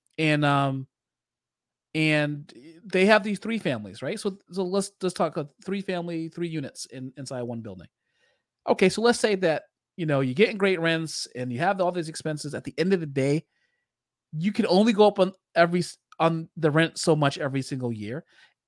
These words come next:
And number two, uh, assuming nothing happens, like a roof doesn't go and the water heater, all these components, then you're netting, let's call it thirty-five hundred bucks, f-,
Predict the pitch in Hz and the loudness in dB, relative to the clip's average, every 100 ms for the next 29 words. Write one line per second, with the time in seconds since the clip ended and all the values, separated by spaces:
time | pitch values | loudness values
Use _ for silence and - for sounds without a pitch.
0 | - 202 240 247 - 349 330 302 - _ | -4 4 4 4 4 8 8 6 0 _
1 | _ _ _ _ _ 196 196 196 185 - | _ _ _ _ _ 4 4 4 2 4
2 | 285 302 262 254 247 233 285 - 240 240 | 4 4 4 4 4 4 4 6 4 4
3 | 233 - _ _ - 180 180 165 - - | -4 -10 _ _ -4 -2 0 -2 -2 -12
4 | 143 143 180 226 214 202 185 180 190 190 | -14 0 2 2 0 -2 -4 0 2 2
5 | 165 104 127 185 190 190 190 180 175 139 | -2 -4 -2 0 0 -4 -4 -4 -4 -4
6 | 156 151 143 160 175 - - _ _ _ | -6 -8 -6 -4 -4 -6 -10 _ _ _
7 | _ _ - 208 208 190 208 233 208 185 | _ _ -2 2 2 6 6 6 2 -4
8 | _ _ - 170 190 180 - 185 180 175 | _ _ -8 -2 0 0 0 -2 0 0
9 | 165 165 156 147 139 - - - | 0 -2 0 0 -2 -6 -16 -20